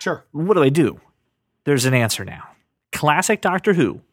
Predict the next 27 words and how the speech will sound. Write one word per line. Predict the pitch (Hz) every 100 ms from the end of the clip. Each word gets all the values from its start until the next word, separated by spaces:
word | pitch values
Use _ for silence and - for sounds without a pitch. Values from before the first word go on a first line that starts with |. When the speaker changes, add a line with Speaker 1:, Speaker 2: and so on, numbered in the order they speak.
| _ _ -
Speaker 2:
right? | 98 117
All | 120 147
twenty-six | - - 190 208 - 208 -
seasons | 220 180 107 92
of | -
Classic | 127 123 151 139
Who, | 165 101 - _ _ _ _ _
except | 123 - 139
for | 139
a |
couple | 120 131 117
of | 110
the |
lost | 104 92 -
episodes | 95 95 - 95 -
because | 98 92 87 -
the | 104 95
B | 98
B | 92
C | 92
doesn't | 98 92 95
know |
how | 98
to | 95
keep | - 92
an | 95
archive, | 107 - 80 87 -